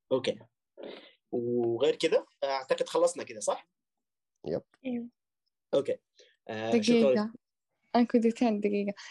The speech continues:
Speaker 4: دقيقة، أه، بقول لكم، آه، في ثاني حاجة بتك-، ثاني، ثاني مرة بتكلم فيها عن بودكاست كنبة السبت، في حلقة، آه، اسمها النفس أولًا.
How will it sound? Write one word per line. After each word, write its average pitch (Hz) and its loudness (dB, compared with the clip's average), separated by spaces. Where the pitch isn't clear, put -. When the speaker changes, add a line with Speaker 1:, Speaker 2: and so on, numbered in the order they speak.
Speaker 4:
دقيقة، 196 2
أه، 196 0
بقول 208 2
لكم، - -10
آه، 196 -2
في 208 2
ثاني 226 4
حاجة 202 -2
بتك-، - -12
ثاني، 214 -2
ثاني 226 0
مرة 202 -4
بتكلم 196 -4
فيها 190 -2
عن 175 0
بودكاست 196 -2
كنبة 185 2
السبت، - -2
في - 0
حلقة، 240 0
آه، 196 -4
اسمها 208 0
النفس 214 0
أولًا. 190 0